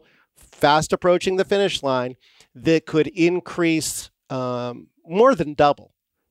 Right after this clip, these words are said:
their addressable market. So bring them close to thirty percent of the D M D population. They've already filed for approval of one of them, golodirsen. Uh, they filed for that approval of that in December. That skips mutations at exon fifty-three.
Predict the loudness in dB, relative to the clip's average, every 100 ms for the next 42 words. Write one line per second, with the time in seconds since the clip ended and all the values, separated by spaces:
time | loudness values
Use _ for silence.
0 | _ 2 2 4 0 -2 -4 -2 0 0
1 | -4 -10 -2 -2 0 0 0 -2 -4 -2
2 | -2 0 -8 -6 0 2 2 -2 -6 -2
3 | -4 -4 _ _ _ _ -2 0 2 0
4 | 0 0 2 0 -4 -6 -2 -2 -2 -4
5 | -4 -4 -8 -14 -18 -20 _ -2 0 2
6 | 6 6 6 2 2 4 4 2 0 -4
7 | -2 -2 -2 0 -4 -2 -2 0 0 0
8 | -2 _ -2 0 0 -4 -2 0 0 0
9 | -4 -4 _ -20 -8 -4 -2 0 2 2
10 | 0 -2 -2 -2 -4 -4 -2 0 0 -2
11 | -6 -4 -8 -2 -2 0 0 -4 -6 _
12 | -4 -2 -2 -4 -4 -4 -8 -6 -4 -6
13 | -8 -4 -2 -2 -4 -4 -4 -4 -6 -6
14 | -6 -10 -2 0 0